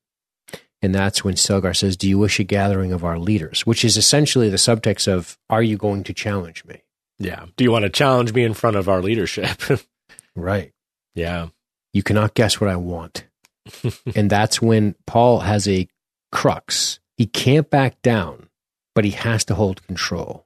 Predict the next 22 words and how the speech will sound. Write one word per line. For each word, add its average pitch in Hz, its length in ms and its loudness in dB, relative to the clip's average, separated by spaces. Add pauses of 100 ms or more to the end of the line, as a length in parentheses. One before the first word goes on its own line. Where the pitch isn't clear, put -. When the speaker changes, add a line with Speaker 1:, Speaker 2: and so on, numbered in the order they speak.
(140)
Speaker 1:
So - 120 -4
how 95 120 -2
Speaker 2:
Yeah. 135 60 2
Speaker 1:
does 123 120 2
he 107 80 0
do 90 280 -2
this? - 600 -10 (580)
Because 117 180 2
Stilgar 147 380 6
is 95 120 0
really 113 840 4 (180)
almost 147 520 4
opening 117 480 4
the 101 200 2
invitation 101 720 0
to - 120 -4
be 110 200 4
challenged - 500 -6
by 98 100 -2
suggesting 98 560 -2
things 98 200 -2
like, 92 160 -4